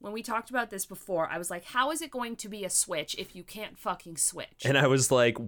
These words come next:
Speaker 2: "Wait, this is Nintendo. Who gives a
Speaker 1: <laughs>
Speaker 2: shit?" <laughs>
Speaker 1: So Nintendo said, "Who cares?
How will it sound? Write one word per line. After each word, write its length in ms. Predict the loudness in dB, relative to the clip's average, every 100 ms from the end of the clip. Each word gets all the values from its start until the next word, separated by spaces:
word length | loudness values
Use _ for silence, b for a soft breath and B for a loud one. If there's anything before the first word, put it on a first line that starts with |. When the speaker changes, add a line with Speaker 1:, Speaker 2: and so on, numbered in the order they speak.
| 6
Speaker 2:
"Wait, 380 | 8 6 4 -2
this 240 | 0 0
is 120 | 0
Nintendo. 760 | 2 2 6 6 8 6 6 4 B -2
Who 200 | 2 4
gives 320 | 4 4 6
a 60 | 8
Speaker 1:
<laughs> 140 | 8
Speaker 2:
shit?" 280 | 8 8 8
<laughs> 640 | 8 8 6 6 -2 -2 0
Speaker 1:
So 240 | 4 6
Nintendo 600 | 6 4 4 4 4 4 4
said, 340 | 6 6 4 -4 -4
"Who 160 | -2
cares? 560 | 0 4 6 6 4